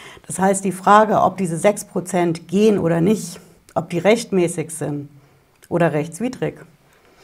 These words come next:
das ist aktuell komplett offen. Jetzt kann man natürlich sagen, okay, das steht ja hier irgendwo drin, ne?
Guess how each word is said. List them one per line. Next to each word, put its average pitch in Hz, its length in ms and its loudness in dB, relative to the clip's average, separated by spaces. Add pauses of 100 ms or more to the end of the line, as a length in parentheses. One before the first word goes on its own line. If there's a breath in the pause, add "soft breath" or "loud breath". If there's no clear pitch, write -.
(580 soft breath)
das 202 160 2
ist 175 120 -4
aktuell 190 420 0
komplett 208 440 2
offen. 196 500 0 (920 soft breath)
Jetzt 165 140 -8
kann 247 120 4
man 254 80 6
natürlich 247 300 4
sagen, 220 260 8
okay, 254 220 0
das 202 120 0
steht 214 220 0
ja 202 80 4
hier 196 160 2
irgendwo 185 320 2
drin, 185 380 4
ne? 190 200 4